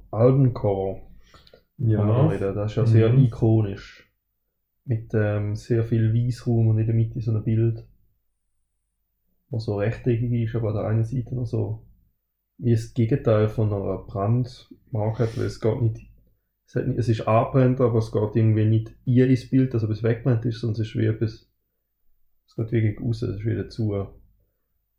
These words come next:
Speaker 1: Ähm, aber ja, Bild halt eben ikonisch, so irgendwie so Filmstudio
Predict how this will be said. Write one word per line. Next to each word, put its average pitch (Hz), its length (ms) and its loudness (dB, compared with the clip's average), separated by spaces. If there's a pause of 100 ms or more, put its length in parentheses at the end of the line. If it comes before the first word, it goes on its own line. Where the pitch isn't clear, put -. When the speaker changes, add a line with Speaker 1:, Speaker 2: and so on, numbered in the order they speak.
(320)
Speaker 1:
Ähm, 98 560 -4 (440)
aber 104 160 -2
ja, 104 280 2
Bild 110 360 2
halt 101 380 -2
eben 107 180 -2
ikonisch, 110 520 2
so 113 120 -6
irgendwie 101 300 -4
so 107 260 -2
Filmstudio 113 920 0